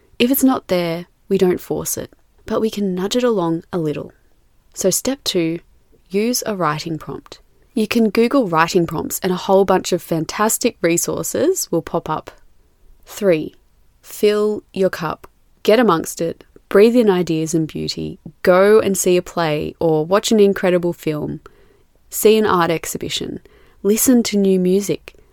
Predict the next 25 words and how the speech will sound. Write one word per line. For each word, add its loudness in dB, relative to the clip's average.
Listen 2
to -6
others -8
who -6
talk -4
about -4
writing. -4
Listen 6
to 2
an 6
interview 2
with -6
your -6
favourite -2
author. -8
You -8
can 0
also -2
simply -2
go 2
outside. -6
Do 2
something 0
fun -6
today. -10